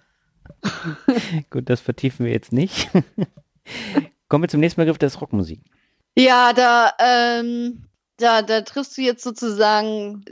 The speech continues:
Speaker 1: ins Schwarze, weil ich habe tatsächlich gestern ein Konzert sausen lassen, einer meiner Lieblings-, ich weiß gar nicht, ob die als Rockband durchgehen, aber einer meiner Lieblingsbands, weil ich eben auf ein Event nach Hamburg gefahren bin. Ja, Rockmusik höre ich auch, höre ich gern.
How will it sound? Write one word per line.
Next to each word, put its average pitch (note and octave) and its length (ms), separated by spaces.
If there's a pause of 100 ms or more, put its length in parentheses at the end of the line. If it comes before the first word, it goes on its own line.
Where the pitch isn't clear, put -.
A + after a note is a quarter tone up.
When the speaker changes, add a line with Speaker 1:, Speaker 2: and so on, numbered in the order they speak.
(120)
Speaker 1:
ins G#3+ 180
Schwarze, A3+ 540
weil F#3+ 120
ich G3+ 100
habe G#3+ 80
tatsächlich G#3+ 640
gestern F#3 840
ein F3 200
Konzert F#3 480
sausen F3 380
lassen, D#3+ 340
einer F3 240
meiner E3+ 280
Lieblings-, F3+ 720
ich - 120
weiß F#3 160
gar G#3 100
nicht, G3+ 60
ob F#3+ 60
die F#3+ 120
als E3 180
Rockband G3+ 380
durchgehen, G3+ 340
aber F3 140
einer F#3 160
meiner F#3 240
Lieblingsbands, F#3+ 880
weil F3+ 240
ich F#3 160
eben F#3 220
auf - 160
ein F3+ 140
Event F3+ 320
nach F#3 140
Hamburg F#3+ 320
gefahren E3 440
bin. F#3+ 340
Ja, G#3+ 160
Rockmusik F3 760
höre A#3 180
ich C#4 160
auch, E3 340
höre G#3 100
ich F#3+ 160
gern. A#3+ 500